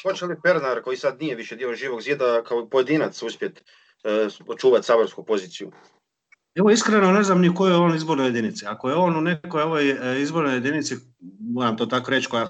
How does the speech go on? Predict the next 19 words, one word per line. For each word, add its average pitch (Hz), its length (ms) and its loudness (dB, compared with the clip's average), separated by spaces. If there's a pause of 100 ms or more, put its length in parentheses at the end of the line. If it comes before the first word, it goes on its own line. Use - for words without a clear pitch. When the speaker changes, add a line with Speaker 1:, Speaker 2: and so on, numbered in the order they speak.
(100)
Speaker 2:
hvata 143 280 -2
malo 127 200 -2
više 135 240 -4
ovaj 117 200 -4
ruralni 117 440 0
dio 107 320 -4 (340)
Hrvatske, 165 720 -2
čak 160 200 -4
sam 143 240 -6
i 143 140 2
uvjeren 147 400 0
da 123 100 -2
hoće, 117 340 -4
jer 98 200 -10
i 123 100 0 (200)
Pernar 127 300 0
je 117 140 -2
Pernar, 92 340 -2
jel? 110 140 -10